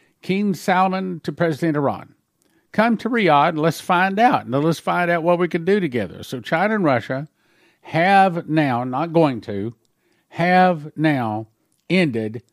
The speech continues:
the petrodollar. And they're now bringing in the yuan, or the petro yuan. Here, this article says, uh, Putin and Xi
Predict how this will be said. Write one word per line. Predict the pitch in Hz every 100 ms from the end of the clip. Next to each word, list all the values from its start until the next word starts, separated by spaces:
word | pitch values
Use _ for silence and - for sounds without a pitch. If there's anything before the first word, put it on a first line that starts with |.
| -
the | 135
petrodollar. | - 131 - 131 127 98 - _ _ _ _ _ _ _ _ _
And | 143 143
they're | 139
now | 151 151
bringing | 123 156 190 190 190
in | 208 170 147 156 139 -
the | 127 143 147
yuan, | 180 226 170 110 85 - - _ _ -
or | 139 127
the | 120 135
petro | - 180 175 - 156 156
yuan. | 131 160 196 135 - - _ _ _ _ _ _ _ _ _ _ _ _ _ _ _ _ _ -
Here, | 196 170
this | 196 185
article | 170 160 151
says, | 143 160 147 151 147 - _ _ _ _ _ _
uh, | 131 123 104 - _
Putin | 196 202 165 175 180 - -
and | 139 135
Xi | 180 156 139 156